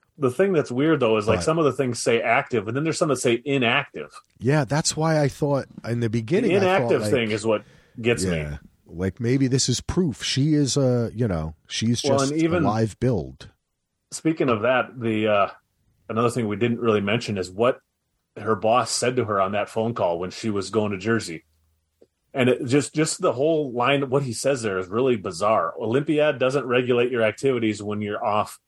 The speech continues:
Speaker 1: hours. You're entitled to four sick days a year. Just making sure you don't require any further assistance." That just,
Speaker 2: Mm.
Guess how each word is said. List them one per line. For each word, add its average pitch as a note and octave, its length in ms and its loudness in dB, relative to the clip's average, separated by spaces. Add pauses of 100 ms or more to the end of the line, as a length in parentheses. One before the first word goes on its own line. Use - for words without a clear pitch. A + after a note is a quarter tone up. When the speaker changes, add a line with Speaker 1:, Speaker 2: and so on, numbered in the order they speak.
Speaker 1:
hours. F#2+ 600 0 (520)
You're G#2+ 160 0
entitled B2+ 360 2
to A#2 80 0
four A#2+ 240 0
sick A#2 220 -4
days G#2+ 220 -2
a G2 60 -8
year. G#2 400 -2 (560)
Just E3 240 0
making F#3 300 0
sure E3 200 0
you C#3 120 2
don't C3 200 2
require B2+ 440 0
any A#2 140 -2
further A2 340 -2
assistance." - 640 -8 (1700)
That C#3 260 2
just, E3 400 0
Speaker 2:
Mm. D#2+ 320 -12